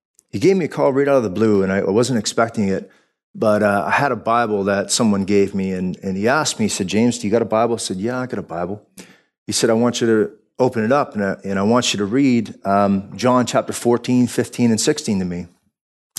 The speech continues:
And I didn't, I didn't,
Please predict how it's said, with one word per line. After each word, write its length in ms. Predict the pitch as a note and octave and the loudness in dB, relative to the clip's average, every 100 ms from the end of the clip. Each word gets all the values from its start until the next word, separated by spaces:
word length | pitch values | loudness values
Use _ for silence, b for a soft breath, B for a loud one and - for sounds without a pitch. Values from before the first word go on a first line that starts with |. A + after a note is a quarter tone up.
| - | -4
And 140 | B2+ | 0
I 120 | C3 | 0
didn't, 640 | C3 D#3 D3 C#3 A#2+ - B B B _ _ - | 0 0 2 0 -4 -10 B B B _ _ -6
I 160 | - | 0
didn't, 600 | E3 C#3 A#2+ A2 G#2 - | 2 4 4 2 0 -12